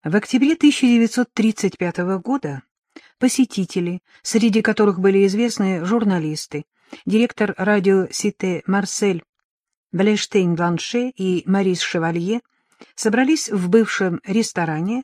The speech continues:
«Жернис» на улице Пьер Шарон на открытие кабаре. Директор нового заведения Луи Лепле вышел на сцену и торжественно произнёс: «Несколько дней назад я проходил по улице Труайон.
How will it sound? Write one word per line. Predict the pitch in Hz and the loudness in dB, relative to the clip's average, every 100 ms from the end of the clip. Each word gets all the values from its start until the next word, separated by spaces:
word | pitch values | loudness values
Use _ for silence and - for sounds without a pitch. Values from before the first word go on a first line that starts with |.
| - | -2
«Жернис» | 208 247 220 185 147 - - - _ - | 0 2 2 2 0 -4 -12 -16 _ -4
на | 185 | 2
улице | 240 254 - - 214 214 _ _ | 2 2 0 -2 -2 -2 _ _
Пьер | - 233 | -2 0
Шарон | - 196 170 180 196 - _ _ _ - | 0 -2 -2 0 -2 -6 _ _ _ 0
на | 294 - | 2 2
открытие | 196 - 175 202 - 190 190 - _ | -2 -2 -2 -2 -2 -8 -8 -12 _
кабаре. | 147 143 127 123 _ _ _ _ _ _ _ _ | -10 -8 -12 -16 _ _ _ _ _ _ _ _
Директор | 151 180 208 - 185 | -4 2 2 2 2
нового | 196 208 190 180 180 - | 4 4 2 2 0 -2
заведения | 175 185 185 226 262 208 147 139 - _ - | 0 2 2 4 6 6 2 -6 -16 _ -4
Луи | 180 202 202 | 0 2 2
Лепле | 185 185 - 202 220 233 _ _ _ - | 2 0 -2 -4 -4 -6 _ _ _ -4
вышел | 240 254 247 226 | -4 -2 0 2
на | 214 | 0
сцену | - - 208 196 190 - _ _ | -2 -2 0 0 -4 -10 _ _
и | 156 | -6
торжественно | 165 160 151 240 247 - 220 208 | -4 -2 2 2 2 -2 0 0
произнёс: | - 156 151 - 117 120 - - _ _ _ _ _ _ _ _ _ - _ _ | 0 -4 -6 -8 -12 -14 -18 -20 _ _ _ _ _ _ _ _ _ -20 _ _
«Несколько | 131 208 262 247 240 220 | 0 2 2 0 0 2
дней | 208 208 | 4 4
назад | 202 185 185 | 2 2 0
я | 175 170 | -2 -4
проходил | 170 - 170 214 226 | -2 -2 0 0 0
по | 185 | 0
улице | 175 185 180 - 175 | 0 2 0 -2 -6
Труайон. | 165 160 151 147 147 165 190 | -4 -4 -2 -4 -4 -2 -4